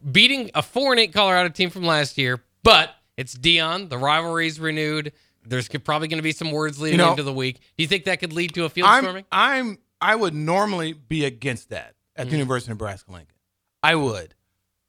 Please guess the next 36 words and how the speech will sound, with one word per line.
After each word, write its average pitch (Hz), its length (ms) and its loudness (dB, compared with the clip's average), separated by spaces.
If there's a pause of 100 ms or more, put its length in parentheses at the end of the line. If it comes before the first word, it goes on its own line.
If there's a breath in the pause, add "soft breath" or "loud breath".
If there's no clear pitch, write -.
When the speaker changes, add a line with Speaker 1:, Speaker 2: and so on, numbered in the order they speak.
(120)
Speaker 2:
But 165 100 2
I 151 120 2
think 226 460 -2
since 165 360 -4
what 156 360 0
we've 185 180 -2
experienced 165 720 -2
or 127 40 -8
what 139 200 -4
we've 135 180 -6
gone 143 260 0
through 151 120 -4
the 135 80 -2
last 135 380 -4 (400)
decade 156 380 2
and 147 80 -4
a 147 40 -4
half, 139 320 -2
nearly 151 240 0
two 165 220 -2
decades, 135 640 -2 (920)
I 175 180 8
would 208 200 4
be 175 140 2
okay 135 640 -2
if 127 200 -8
we, 160 280 -2 (100)
if 139 220 -6
we 165 300 -2 (240)
storm 165 360 0
the 147 100 0
field 117 540 -4 (160)
after 135 340 -4
some 131 280 -4
type 117 240 -6
of 117 180 -8